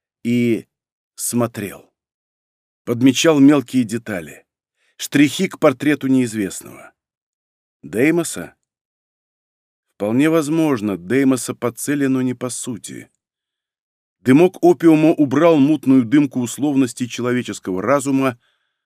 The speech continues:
позволил осознавать происходящее с нового ракурса. За миг до столкновения поезд, вырвавшийся из кошмара Аида, разлетелся вдребезги.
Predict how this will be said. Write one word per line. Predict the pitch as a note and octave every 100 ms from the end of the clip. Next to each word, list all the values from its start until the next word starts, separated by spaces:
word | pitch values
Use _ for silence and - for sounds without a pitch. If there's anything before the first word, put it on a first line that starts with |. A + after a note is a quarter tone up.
| _
позволил | B2 B2 E3 F3 E3
осознавать | D3 - B2 C#3 E3 -
происходящее | C#3+ C3 C3 C#3 D3+ - C3+
с | -
нового | A#2+ C#3 C3+ B2 A#2+
ракурса. | A2+ A2+ F#2 - - - - - _ _ _ _
За | G2 C3 E3
миг | G#3 D#3+
до | D#3+
столкновения | - E3+ C#3 D3+ E3+ G#3 F#3+ D#3+ C#3 -
поезд, | - G#3 F3 C3+ -
вырвавшийся | A#2 F3 D#3 C#3+ - C3+ -
из | C#3 C#3 -
кошмара | C3 - D#3 D#3 C#3+
Аида, | B2 C#3+ F#3+ E3+ E3 B2+ _ _ _ _
разлетелся | B2 D3 C3 C#3+ E3 D3+ - C#3
вдребезги. | A#2 A#2 A2 E2+ - - -